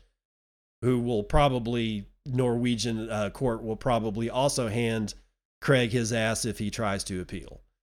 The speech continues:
I'm not sure what is to be gained at that point other than trying to save face, but he's just gonna waste a whole bunch of money, but, you know, screw him. Now,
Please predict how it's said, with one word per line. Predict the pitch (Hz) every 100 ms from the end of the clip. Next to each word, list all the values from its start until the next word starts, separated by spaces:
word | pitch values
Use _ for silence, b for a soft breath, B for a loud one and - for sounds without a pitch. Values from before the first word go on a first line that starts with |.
| _ _ 107
I'm | 123
not | 165 214
sure | - 185 165
what | 139 143 139
is | 143 117
to | 120
be | 117
gained | 110 127 127 113
at | 98
that | 107 98
point | 120 110 107 - _ _ _
other | 131 131 131
than | 120 117 104
trying | - 117 113 101
to |
save | 101 113 98
face, | - 139 117 110
but | - 113
he's | 117 120
just | 117
gonna | 123 104
waste | 104 101
a | 98
whole | 104 98
bunch | 98 90
of | 87
money, | 87 85 85
but, | 90 90 113
you | 98
know, | 92 87 92
screw | - 113 92
him. | 85 80 B B B B 127
Now, | 156 104